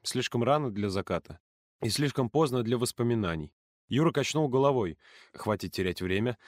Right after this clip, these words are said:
надо идти туда, куда шёл, за тем, зачем приехал». Путаясь в высокой, мокрой траве, он вернулся на дорожку, ведущую к пляжу. Часть её была выложена большими серыми плитами,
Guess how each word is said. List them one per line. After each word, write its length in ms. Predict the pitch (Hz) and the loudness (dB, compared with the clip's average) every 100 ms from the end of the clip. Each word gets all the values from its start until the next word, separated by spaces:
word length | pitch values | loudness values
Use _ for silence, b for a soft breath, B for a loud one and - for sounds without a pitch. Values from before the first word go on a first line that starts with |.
| B B | B B
надо 240 | 95 95 92 | -4 -2 -2
идти 160 | - | -4
туда, 320 | 92 98 98 | -4 -2 -2
куда 240 | - 85 85 | -2 -6 -4
шёл, 340 | - 113 131 123 | -2 0 -2 -4
за 240 | 98 92 | -4 -4
тем, 420 | - - 113 123 123 | -4 -2 0 -2 -4
зачем 400 | 98 92 - 107 | -4 -2 -2 -4
приехал». 560 | 98 92 82 - - _ _ _ _ _ | -2 -4 -4 -10 -20 _ _ _ _ _
Путаясь 360 | - 156 160 - | -4 0 0 0
в 40 | |
высокой, 520 | 131 135 - 156 - 107 | 0 -2 2 0 2 0
мокрой 460 | 117 135 - 104 | 2 2 0 -4
траве, 360 | 90 107 113 165 | 0 0 2 2
он 120 | 123 | 2
вернулся 420 | 107 113 120 - | 0 0 -2 -2
на 100 | 107 | -2
дорожку, 400 | 101 107 143 - | 0 0 0 -2
ведущую 440 | 101 98 110 - 104 | -4 -2 -4 -4 -8
к 100 | - | -4
пляжу. 420 | 104 85 76 78 _ _ _ | -2 -2 -4 -16 _ _ _
Часть 260 | - 185 175 | 0 2 4
её 140 | 170 | 2
была 200 | 143 143 | 4 4
выложена 460 | 143 156 147 135 135 | 4 4 2 2 2
большими 400 | 127 120 - 139 | 2 0 0 0
серыми 360 | 127 139 131 120 | 2 2 2 2
плитами, 540 | 139 170 113 98 85 | 2 0 0 -2 -2